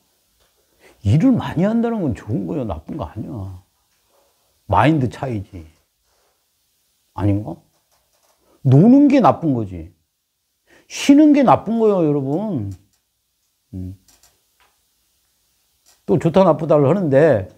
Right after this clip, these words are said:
적당히 쉬고 적당히, 음, 일해야 되고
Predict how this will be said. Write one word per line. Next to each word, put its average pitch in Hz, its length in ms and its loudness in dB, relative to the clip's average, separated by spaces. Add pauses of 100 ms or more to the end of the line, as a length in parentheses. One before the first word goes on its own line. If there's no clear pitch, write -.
(600)
적당히 147 580 -2
쉬고 110 420 -6
적당히, 170 560 -2
음, 104 640 -4
일해야 120 380 2
되고 90 460 -6